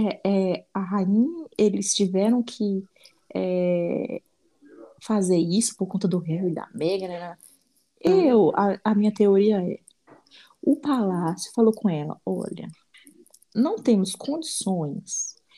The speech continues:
Speaker 1: de colocar o Andrew na varanda."
Speaker 2: Exato.
Speaker 1: Então, pra ele, pra, tipo, não ficar ruim pra ele, porque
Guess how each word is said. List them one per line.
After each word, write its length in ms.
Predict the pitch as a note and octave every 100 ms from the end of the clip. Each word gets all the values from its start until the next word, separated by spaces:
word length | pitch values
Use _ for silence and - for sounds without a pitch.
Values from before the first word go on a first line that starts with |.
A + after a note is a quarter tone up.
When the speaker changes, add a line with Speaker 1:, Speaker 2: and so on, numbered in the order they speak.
| _ -
Speaker 1:
de 80 |
colocar 460 | A#3 C4 A#3 - A#3
o 160 | A#3 A3+
Andrew 340 | F#3+ F3+ G3
na 140 | G3+
varanda." 320 | G3+ C#4+ D4 - _ _ _ _ _ _ _ _ _ - -
Speaker 2:
Exato. 320 | F#3+ E3+ D#3 - _ _ _ _ _ _ _ _ _ _ -
Speaker 1:
Então, 680 | E4+ D4 - F3 D3+ D3 D#3 _ _ _ _ _
pra 260 | A3+ G#3 F#3+
ele, 360 | G#3 G#3+ F#3
pra, 160 | F3+ F#3
tipo, 240 | - -
não 100 | F#3+
ficar 400 | A#3 - - F#3+ F3+ - - - _ - _
ruim 840 | - - F#3 F3 D#3+ E3+ A3+ F#3+ C#3 -
pra 200 | E3+ D3
ele, 300 | D#3 E3+ E3
porque 380 | D#3+ - D3+